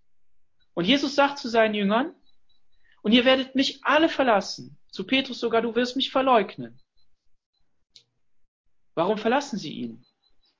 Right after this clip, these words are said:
Weil eben nicht das in Erfüllung gekommen ist, was sie gedacht haben. Und dadurch ist, hat ihr Glaube, ihr hat darunter gelitten. Der war auf einmal nicht mehr da. Wir haben das ja hier wörtlich gelesen. Sie glaubten ihm nicht. Sie glaubten ihr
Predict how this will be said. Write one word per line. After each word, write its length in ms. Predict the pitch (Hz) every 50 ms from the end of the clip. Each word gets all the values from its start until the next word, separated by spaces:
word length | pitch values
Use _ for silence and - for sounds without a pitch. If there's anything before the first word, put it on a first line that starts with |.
| _ _ _ _ _
Weil 500 | - 147 160 175 196 226 262 277 285 285 - - _ _ _ _ _ _ _ _ _ _ -
eben 260 | 202 214 220 202 202
nicht 260 | 196 196 196 - -
das 240 | 214 233 247 - -
in 240 | - - - 214 196
Erfüllung 420 | 151 180 - - 185 175 170 165
gekommen 460 | 160 151 151 - 160 143 147 156 -
ist, 260 | - 180 190 - - -
was 220 | 170 170 170 -
sie 80 | - 175
gedacht 420 | 180 180 180 165 160 - - -
haben. 240 | 131 117 113 - -
Und 200 | - 156 147 147
dadurch 420 | 165 175 190 220 233 226 - -
ist, 160 | - 175 -
hat 180 | 196 185 180 -
ihr 140 | 165 156 143
Glaube, 720 | 147 151 156 175 214 202 175 - 151 151 170 185 196 - _ - - - - - _ -
ihr 140 | - 175 175
hat 100 | 180 175
darunter 360 | 165 156 165 160 156 175 156
gelitten. 460 | 147 147 160 196 202 - - 226 - _ - - - - _ _ _ - - - - -
Der 120 | 180 190
war 180 | 190 226 220 196
auf 120 | 226 -
einmal 280 | - 214 220 220 214 214
nicht 200 | 214 220 - -
mehr 180 | 220 220 208
da. 320 | 202 233 240 196 - - - - - - -
Wir 140 | - 202 214
haben 80 | 233 233
das 180 | 233 226 226
ja 80 | 220 208
hier 320 | 208 220 220 220 - 180
wörtlich 400 | 220 254 262 262 262 220 - -
gelesen. 320 | - 220 247 254 220 196 165
Sie 260 | - - 214 233 196
glaubten 600 | 196 208 202 208 226 233 233 - - 269 269 269
ihm 400 | - 214 220 233 240 240 - _ _ _ _ _ _ - -
nicht. 380 | 220 285 269 - - - -
Sie 100 | - 180
glaubten 560 | 170 196 202 208 214 214 - - - 208 202
ihr 320 | 208 220 226 226 233 226